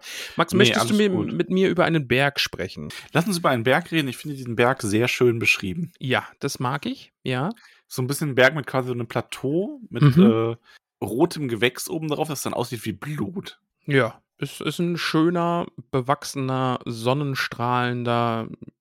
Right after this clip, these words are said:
Speaker 1: ja, Berg. Eigloss wächst da drauf, auf dem Amon Rud. Rüd.
Speaker 2: Mhm.
Speaker 1: Rüd. Amon Rud. Ach, ich weiß es da auch nicht.
Speaker 2: Ah, Amon Rüd.
Speaker 1: Amon, Amon Rüd.
Speaker 2: Am-, Amur Rud.
Speaker 1: Amore Rü.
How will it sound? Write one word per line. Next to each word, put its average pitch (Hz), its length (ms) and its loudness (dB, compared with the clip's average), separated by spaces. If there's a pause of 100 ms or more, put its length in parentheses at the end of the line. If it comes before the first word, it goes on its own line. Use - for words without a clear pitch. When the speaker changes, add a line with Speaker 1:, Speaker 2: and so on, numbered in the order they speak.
Speaker 1:
ja, 107 340 -2 (180)
Berg. 98 420 0 (300)
Eigloss 135 640 0
wächst - 300 -6
da 117 80 -2
drauf, 107 440 -4 (280)
auf - 160 -8
dem 120 260 -4
Amon 127 420 0
Rud. 127 460 0 (500)
Rüd. 127 300 4
Speaker 2:
Mhm. 101 440 2 (140)
Speaker 1:
Rüd. 135 480 6 (340)
Amon 127 260 2
Rud. 107 340 0
Ach, - 180 -4
ich - 100 -20
weiß 117 140 -16
es - 100 -20
da 95 120 -8
auch 117 140 -10
nicht. 117 180 -16 (200)
Speaker 2:
Ah, - 280 2 (260)
Amon 107 460 4
Rüd. 104 580 0 (200)
Speaker 1:
Amon, 123 380 4
Amon 131 640 8
Rüd. 127 320 2 (300)
Speaker 2:
Am-, 110 320 0
Amur 127 560 2
Rud. 117 480 -4 (280)
Speaker 1:
Amore 113 800 2
Rü. 113 420 0